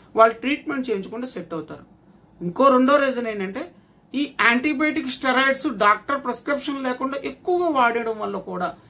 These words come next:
ఈ గుండె జబ్బులన్నీ రావడం కామన్. కాబట్టి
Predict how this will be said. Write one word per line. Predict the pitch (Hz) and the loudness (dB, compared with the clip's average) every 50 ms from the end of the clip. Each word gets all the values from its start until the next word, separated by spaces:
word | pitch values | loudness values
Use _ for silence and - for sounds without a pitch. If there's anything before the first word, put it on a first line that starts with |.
| _ _ - - | _ _ -6 -4
ఈ | 240 | -4
గుండె | 233 185 180 180 185 175 | -2 0 0 0 0 0
జబ్బులన్నీ | 185 185 170 170 175 170 170 175 | -2 -2 -2 -2 -2 -2 -2 -2
రావడం | 175 170 156 156 208 311 359 - - - - - - - _ _ - _ - _ _ - - - | -2 -2 -4 -4 -4 -6 -8 -10 -18 -20 -20 -20 -20 -20 _ _ -20 _ -20 _ _ -20 -20 -16
కామన్. | - 165 139 131 135 - - - - - - - - - - - - - | -14 -12 -12 -12 -12 -14 -18 -20 -20 -20 -20 -20 -20 -20 -20 -20 -18 -8
కాబట్టి | - 170 160 170 175 - - 302 - | -6 -6 -4 -4 -6 -4 -4 -6 -6